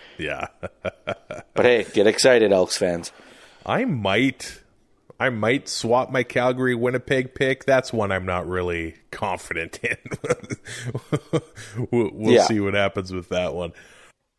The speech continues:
Speaker 2: It all comes down to depth charts and just
Speaker 1: Yeah.
Speaker 2: a wild
Speaker 1: Yeah.
Speaker 2: guess.
Speaker 1: Yeah. This episode of Two and Out brought to you by Park Power, your friendly local utilities provider in Alberta,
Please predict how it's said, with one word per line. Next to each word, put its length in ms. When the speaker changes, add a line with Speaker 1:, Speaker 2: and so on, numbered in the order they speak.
Speaker 2:
It 120
all 160
comes 200
down 160
to 60
depth 320
charts 400
and 160
just 320
Speaker 1:
Yeah. 360
Speaker 2:
a 80
wild 300
Speaker 1:
Yeah. 40
Speaker 2:
guess. 360
Speaker 1:
Yeah. 300
This 520
episode 440
of 100
Two 160
and 80
Out 160
brought 240
to 60
you 40
by 140
Park 380
Power, 360
your 200
friendly 500
local 380
utilities 600
provider 520
in 240
Alberta, 540